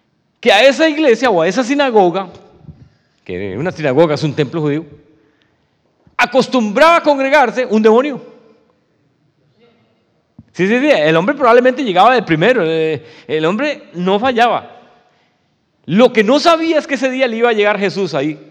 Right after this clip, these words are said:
Pero, ¿qué es lo que me enseña a mí esto? Me enseña muchas cosas, pero entre algunas de las que me enseña,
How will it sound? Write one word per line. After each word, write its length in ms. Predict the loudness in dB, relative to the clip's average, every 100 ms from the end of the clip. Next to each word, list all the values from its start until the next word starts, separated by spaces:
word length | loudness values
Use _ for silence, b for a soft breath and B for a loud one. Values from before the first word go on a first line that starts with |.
| _ _ _ _ _ _ B B B
Pero, 200 | -4 -2
¿qué 100 | 0
es 60 | -2
lo 60 |
que 80 | -2
me 80 | -6
enseña 320 | -4 -2 -2
a 40 |
mí 180 | -2 0
esto? 220 | 0 -2
Me 100 | -4
enseña 220 | -2 0 -2
muchas 280 | -4 -6
cosas, 300 | -4 -4 -4
pero 140 | -6 -6
entre 180 | -4 -6
algunas 280 | -4 -4
de 100 | -2
las 120 | -4 -6
que 80 |
me 120 | -10 -8
enseña, 300 | -8 -8